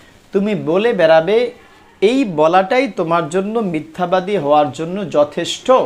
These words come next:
এজন্য আমরা কোনো বিষয় আগে ভালোভাবে জানব, বুঝব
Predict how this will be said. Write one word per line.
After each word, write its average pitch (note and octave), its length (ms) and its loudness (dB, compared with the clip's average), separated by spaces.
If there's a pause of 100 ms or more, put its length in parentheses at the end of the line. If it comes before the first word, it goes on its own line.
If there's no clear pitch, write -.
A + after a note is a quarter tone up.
(580)
এজন্য G3 560 0 (480)
আমরা B3 380 0
কোনো A3+ 300 -6
বিষয় A#3 460 -4
আগে E3+ 360 0
ভালোভাবে F3+ 640 -2
জানব, E3+ 680 0 (300)
বুঝব D#3+ 720 0